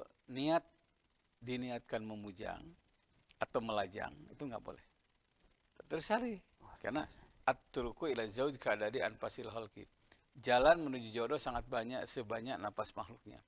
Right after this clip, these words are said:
Speaker 1: Tapi pengalaman yang saya lam-, alami gitu, orang-orang yang saleh itu,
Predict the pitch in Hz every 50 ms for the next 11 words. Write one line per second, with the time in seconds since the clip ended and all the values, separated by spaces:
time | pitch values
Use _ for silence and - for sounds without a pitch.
0 | _ - - - - - - _ - - 143 - 180 - 165 147 139 135 135 135
1 | 135 135 135 135 135 135 131 - - - 123 123 127 127 120 - 135 123 123 117
2 | 104 92 - - 107 120 110 101 101 131 165 151 123 117 - - 110 113 113 110
3 | 113 117 123 120 117 113 113 117 117 - - 113 104 101 104 107 101 - 143